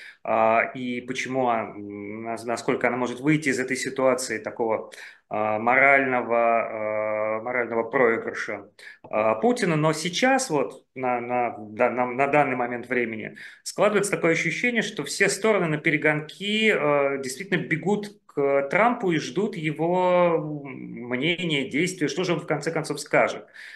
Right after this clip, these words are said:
Да, Ермак едет в Вашингтон разговаривать с командой Трампа, это очень понятно. А, естественно, Украина зависит от, э, американской поддержки, но и,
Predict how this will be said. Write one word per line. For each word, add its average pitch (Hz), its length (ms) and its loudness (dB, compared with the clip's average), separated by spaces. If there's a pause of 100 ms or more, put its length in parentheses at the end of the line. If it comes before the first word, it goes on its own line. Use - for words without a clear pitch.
(100)
Да, 156 500 4
Ермак 139 600 2
едет 135 400 -4
в 117 100 -10
Вашингтон 156 640 2
разговаривать 127 560 0
с - 40 -6
командой 123 440 -2
Трампа, 190 320 2
это 123 240 4
очень 117 260 -4
понятно. 175 840 -2 (300)
А, 113 380 2
естественно, 165 540 -2
Украина 120 540 -2
зависит 120 560 -4
от, 117 260 -6
э, 120 40 -4
американской 117 840 -2
поддержки, 180 720 0 (240)
но 127 640 2
и, 143 800 0